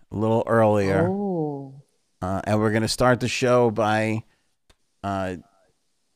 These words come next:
Speaker 1: partaking in the festivities on to, to start the show, and then we're gonna go for as long as we possibly can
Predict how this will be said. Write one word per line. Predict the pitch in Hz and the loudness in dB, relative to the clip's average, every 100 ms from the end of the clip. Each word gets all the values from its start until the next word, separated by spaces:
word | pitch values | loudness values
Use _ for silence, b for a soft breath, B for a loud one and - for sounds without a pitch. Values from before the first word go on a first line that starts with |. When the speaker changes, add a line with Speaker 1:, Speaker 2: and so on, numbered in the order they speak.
| - | -4
Speaker 1:
partaking | 101 - 123 110 | -4 2 2 4
in | 120 | 4
the | 117 | 4
festivities | 120 110 - 123 131 131 139 123 | 4 2 2 4 4 4 4 2
on | 117 117 104 110 | 2 2 2 -2
to, | - - | -4 -6
to | - - 143 | -4 2 2
start | 139 - 143 139 | 2 4 4 4
the | 131 | 0
show, | - 156 151 170 b b b b - | 2 4 6 4 b b b b -4
and | 117 117 | 0 4
then | 123 123 123 120 117 - | 6 6 4 2 0 -4
we're | 110 110 | -4 -2
gonna | 110 110 | 0 -2
go | 107 113 113 113 110 98 | 2 4 4 4 2 -2
for | 107 110 | -4 -4
as | 104 | -2
long | 107 107 104 107 | -2 0 0 -2
as | 104 110 | -4 -6
we | 101 101 101 | -6 -4 -6
possibly | 98 87 101 101 98 92 90 87 | -6 -4 -4 -8 -8 -8 -8 -10
can | - - 62 | -12 -12 -14